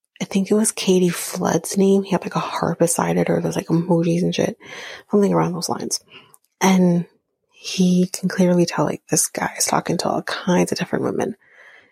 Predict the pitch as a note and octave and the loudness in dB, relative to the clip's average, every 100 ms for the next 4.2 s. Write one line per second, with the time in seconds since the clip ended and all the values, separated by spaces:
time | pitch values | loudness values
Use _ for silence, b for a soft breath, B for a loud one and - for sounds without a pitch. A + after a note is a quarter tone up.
0 | _ - - F3 F3 E3+ - - - - | _ 0 2 2 0 0 0 -2 -8 -20
1 | - F#3 F3+ D#3+ F3 - _ F3 D#3 D#3+ | -2 -2 -2 -4 -6 -10 _ 0 2 0
2 | - A3 - - - F#3+ E3+ D#3+ - F3+ | 0 0 -2 -2 -2 0 2 0 0 -4
3 | - - F3+ E3 - - E3 - - - | -4 -2 -2 0 0 2 0 -2 -4 -2
4 | F#2+ G2 | -2 -4